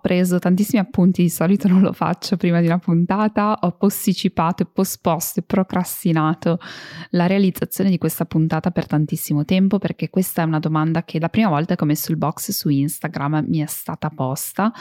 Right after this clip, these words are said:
ed è una domanda estremamente comune che peraltro non pensavo fosse così comune, anzi mi sentivo piuttosto sola, mm, in questa cosa, perché è una domanda che mi faccio anch'io, quindi oggi la mia risposta, diciamo che è una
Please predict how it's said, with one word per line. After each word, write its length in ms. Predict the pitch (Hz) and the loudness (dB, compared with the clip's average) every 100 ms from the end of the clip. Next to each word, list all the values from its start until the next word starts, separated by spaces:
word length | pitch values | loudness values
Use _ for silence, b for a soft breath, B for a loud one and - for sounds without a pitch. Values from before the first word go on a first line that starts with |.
| B B B B B | B B B B B
ed 140 | 196 180 | 0 2
è 20 | |
una 140 | 170 | 2
domanda 460 | 165 151 156 147 - | 0 0 0 -2 -2
estremamente 760 | 196 - - 175 160 170 175 | -4 -4 0 2 4 2 2
comune 600 | - 165 175 190 208 269 - | 0 2 4 4 4 0 -2
che 100 | - | -4
peraltro 540 | - 185 190 247 - 214 | 0 0 2 0 2 4
non 260 | 170 190 | 6 4
pensavo 600 | 190 165 180 - 147 165 | 4 2 2 0 0 0
fosse 380 | 208 175 - 170 | 2 0 0 -2
così 220 | - 170 | 0 0
comune, 600 | - 156 147 147 160 277 B B B B | 0 2 4 4 4 0 B B B B
anzi 280 | 185 190 - | 0 0 2
mi 80 | 180 | 0
sentivo 440 | - 180 170 185 | 2 2 2 0
piuttosto 920 | - - _ - 180 - - 185 180 - | 0 -8 _ -2 -2 -2 0 2 2 0
sola, 680 | - - 156 151 165 208 330 - _ 180 | -6 -2 0 2 2 0 -2 -6 _ 0
mm, 220 | 170 165 | 2 2
in 180 | - 165 | 2 2
questa 340 | 160 170 - 160 | 2 -2 -4 -2
cosa, 280 | 160 160 | 0 0
perché 280 | 214 180 156 | 0 -2 -2
è 40 | 151 | 0
una 140 | 165 | 0
domanda 420 | 165 160 165 180 | 0 2 2 2
che 140 | 196 170 | 0 -2
mi 80 | |
faccio 320 | 165 143 - 165 | -2 -6 -2 0
anch'io, 460 | 165 - 147 202 | 0 0 0 2
quindi 360 | - 190 185 175 | 2 4 4 4
oggi 500 | 190 185 196 190 - | 2 2 2 2 2
la 360 | 170 160 156 - | 0 0 0 2
mia 160 | 190 180 | 2 4
risposta, 500 | 190 - 185 - 196 | 2 0 -4 0 -2
diciamo 380 | 160 - 170 | 0 0 0
che 200 | 185 156 151 | 0 0 0
è 40 | |
una 340 | 160 156 143 | 0 0 0